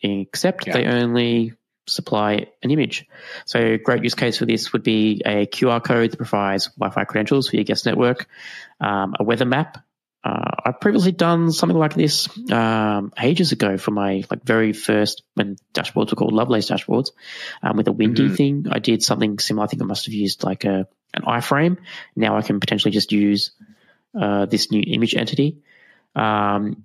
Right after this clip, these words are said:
Speaker 1: and of course, you can use the, the, an image of the last motion detected by a camera.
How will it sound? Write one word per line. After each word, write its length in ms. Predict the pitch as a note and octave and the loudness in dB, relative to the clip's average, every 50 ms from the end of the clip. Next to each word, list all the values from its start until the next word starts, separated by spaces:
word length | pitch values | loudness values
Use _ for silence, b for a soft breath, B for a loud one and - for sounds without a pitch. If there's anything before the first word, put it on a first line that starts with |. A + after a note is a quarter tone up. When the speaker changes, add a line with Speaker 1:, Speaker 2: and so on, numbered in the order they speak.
| - _ _ | -20 _ _
Speaker 1:
and 220 | - A2+ A2 A2+ | -4 -2 0 0
of 80 | A2+ A2 | -2 0
course, 180 | - B2+ A#2 - | 0 0 0 0
you 60 | - | -2
can 120 | - A#2 | -2 0
use 220 | A2+ A2 A2 G#2+ - | 2 2 2 0 -2
the, 120 | - - - | -4 -6 -2
the, 240 | - A2 G#2+ - - | -2 -2 -2 -2 -2
an 100 | A2 A2 | -2 -2
image 320 | - B2 A#2+ B2 A2+ - | 0 2 2 2 0 0
of 120 | - - - | -2 -2 -2
the 120 | - G#2+ | 0 0
last 380 | G#2+ G#2+ A2 A2 G#2+ G#2+ - - | 2 2 2 2 2 0 -2 -2
motion 380 | - G#2 G#2 G#2 G2+ - A2 | -2 0 0 0 0 0 0
detected 420 | G#2 G2+ - - G2 - - F#2+ - | -2 0 -2 -4 -2 -2 -4 -4 -2
by 140 | - F#2+ F#2+ | -2 -2 -2
a 80 | G2 | -2
camera. 460 | F#2+ - G2 F#2+ F#2+ - E2 - - | -2 -2 -4 -4 -2 -4 -4 -6 -8